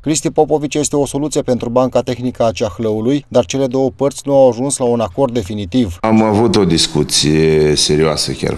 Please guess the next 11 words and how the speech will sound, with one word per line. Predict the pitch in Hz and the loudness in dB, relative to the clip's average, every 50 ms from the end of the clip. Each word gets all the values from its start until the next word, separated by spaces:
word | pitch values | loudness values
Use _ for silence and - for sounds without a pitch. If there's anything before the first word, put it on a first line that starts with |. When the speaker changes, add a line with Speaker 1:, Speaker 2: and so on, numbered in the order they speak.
| - | -6
Speaker 2:
cu | - - | -6 -4
domnul | - - 71 69 69 67 67 65 67 - - - - - | -4 -2 -2 -2 -4 -4 -6 -6 -6 -6 -8 -10 -6 -4
Popovici. | 90 90 80 85 85 80 82 82 80 - - - - - 80 78 76 76 73 73 73 71 71 73 - - - - - - - - - - - - - - - - - - - - - - - - - - - - - - - - - - - - - - - - - - - - - - | -2 -2 0 0 2 2 2 2 2 0 0 0 0 0 0 0 2 2 2 2 0 0 0 -2 -4 -6 -8 -10 -12 -14 -14 -16 -14 -14 -14 -12 -12 -12 -12 -12 -12 -14 -12 -12 -12 -12 -12 -14 -16 -16 -16 -16 -16 -16 -16 -16 -16 -16 -16 -16 -16 -16 -16 -14 -14 -14 -16 -14 -8 -4
Punțile | - 120 117 104 - 110 104 101 | 0 0 2 2 2 2 4 4
nu | 98 98 92 | 4 2 2
sunt | 85 - 78 71 69 | 0 0 -2 -4 -2
rupte, | - 76 90 87 - - - 85 82 82 80 80 78 76 76 76 73 73 | -2 -2 -2 -2 -4 -4 0 2 2 4 4 2 2 2 0 0 0 -2
am | 73 76 73 | -2 -4 -4
convenit | - - 78 76 82 85 87 80 - | -4 -4 -2 0 0 0 0 0 -2
asupra | 78 71 - 73 - 73 71 | -2 -4 -4 -4 -4 -2 -2
unei | 73 71 71 69 69 69 67 69 71 | -2 -2 -2 -2 -2 -2 -2 -2 -4